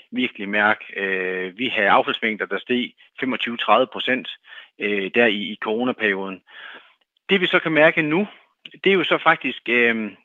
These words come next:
det modsatte. Øhm, der er krise, øh, og det gør altså, at vi får faktisk nu væsentligt mindre ind på, øhm, på genbrugspladserne, end vi ville,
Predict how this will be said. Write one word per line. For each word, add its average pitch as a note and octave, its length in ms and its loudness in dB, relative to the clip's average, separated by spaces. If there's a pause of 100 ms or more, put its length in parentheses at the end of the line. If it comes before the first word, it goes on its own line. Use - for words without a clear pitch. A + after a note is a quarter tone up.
(120)
det D3 120 2
modsatte. A#2+ 500 0 (600)
Øhm, G2+ 760 -2
der D#3 100 4
er D3+ 100 6
krise, D#3+ 480 -2 (460)
øh, B2 320 6
og C3 120 0
det E3+ 100 0
gør D#3+ 180 6
altså, A2+ 400 0
at A#2 200 -4
vi A#2+ 140 -14
får A2+ 240 0 (180)
faktisk - 360 -2
nu C#3+ 280 -6
væsentligt A#2 400 -2
mindre C#3+ 480 -2 (100)
ind A2+ 180 -6 (540)
på, G2+ 340 -2
øhm, F2+ 420 -6
på A#2 80 -8
genbrugspladserne, G#2+ 680 -4
end B2+ 200 -2
vi A#2+ 80 -2
ville, C3 320 0